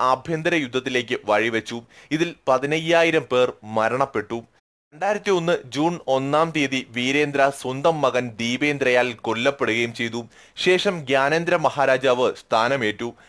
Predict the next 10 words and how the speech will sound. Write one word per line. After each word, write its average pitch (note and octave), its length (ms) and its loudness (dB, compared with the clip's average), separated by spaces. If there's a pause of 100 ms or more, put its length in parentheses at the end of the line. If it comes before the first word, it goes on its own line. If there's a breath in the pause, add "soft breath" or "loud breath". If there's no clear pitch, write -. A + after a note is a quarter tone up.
(140 soft breath)
രണ്ടായിരത്തി C3 560 2
രണ്ടിൽ C#3 320 2 (120)
രാജാവ് B2 460 4
പാർലമെന്റ് A#2+ 680 0
പിരിച്ചുവിട്ടു. A2+ 720 -8 (260 soft breath)
രണ്ടായിരത്തി A#2+ 480 2
അഞ്ചിൽ C3 380 -2
അദ്ദേഹം A#2+ 360 0 (100)
അടിയന്തരാവസ്ഥ B2 760 0
പ്രഖ്യാപിക്കുകയും A#2 880 -2